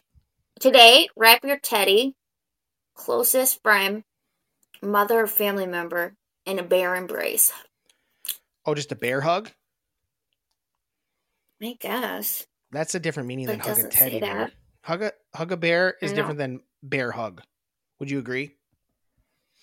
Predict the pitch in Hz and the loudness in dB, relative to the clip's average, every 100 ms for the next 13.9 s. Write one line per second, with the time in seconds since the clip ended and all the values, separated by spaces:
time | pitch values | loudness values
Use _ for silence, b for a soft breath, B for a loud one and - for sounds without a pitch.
0 | _ _ - 160 220 285 262 196 - 143 | _ _ -8 0 4 4 4 6 6 8
1 | 165 131 151 170 143 131 113 - 156 147 | 4 2 2 2 0 -2 -4 -2 -2 0
2 | 143 262 - 226 202 190 214 165 160 147 | 2 2 4 2 2 2 0 0 -2 -2
3 | 170 160 151 135 147 135 127 123 117 110 | -6 -6 -6 -6 -8 -8 -10 -12 -16 -16
4 | 107 101 92 92 _ _ _ _ _ _ | -16 -18 -20 -20 _ _ _ _ _ _
5 | _ _ _ B B B _ - 202 196 | _ _ _ B B B _ -12 -6 -6
6 | - - _ _ _ _ _ b b b | -6 -12 _ _ _ _ _ b b b
7 | - - 240 254 285 277 254 - - _ | -10 -2 0 0 0 2 2 -2 -8 _
8 | _ _ _ - - 113 - _ _ _ | _ _ _ -10 2 2 0 _ _ _
9 | _ _ _ _ - 180 156 113 - _ | _ _ _ _ -10 -6 -4 -6 -14 _
10 | _ _ _ _ _ _ _ _ _ _ | _ _ _ _ _ _ _ _ _ _
11 | _ _ _ _ _ _ _ _ - _ | _ _ _ _ _ _ _ _ -20 _
12 | 392 539 554 605 - 554 659 679 622 508 | 4 6 4 0 8 10 10 10 8 8
13 | 427 370 - 320 285 247 208 196 202 | 6 2 0 4 8 8 8 6 0